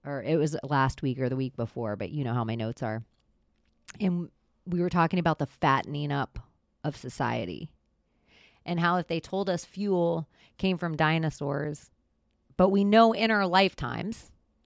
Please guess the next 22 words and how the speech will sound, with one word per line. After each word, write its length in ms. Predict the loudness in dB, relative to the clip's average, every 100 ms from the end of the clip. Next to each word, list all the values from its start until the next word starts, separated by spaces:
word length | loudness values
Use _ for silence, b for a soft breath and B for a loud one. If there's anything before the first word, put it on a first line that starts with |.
| _ 2
that 240 | 2 2
they 140 | 0 4
actually 680 | 4 2 -2 -2 -2 -6 -14 -8
hunt 300 | -2 -2 0
whales 420 | 0 0 0 -4
for 140 | -6
blubber 480 | -6 -2 -2 0 -2
because 300 | -2 -4 -2
they 100 | 0
would 180 | -2 0
put 260 | 0 0 -2
the 80 |
blubber 440 | -2 0 2 2 0
in 100 | 0 2
oil 320 | 4 4 0
and 100 | -2
put 140 | -2
it 80 | -4
in 140 | -6
lamps. 440 | -6 -8 -10 -18 -20 _ _ _ _ _ -18
<clears throat> 500 | -12 -12 -14 _ -14 -12 -16 -20 _ _ _ _ _ _ b b b
So, 540 | 0 8 8 8 2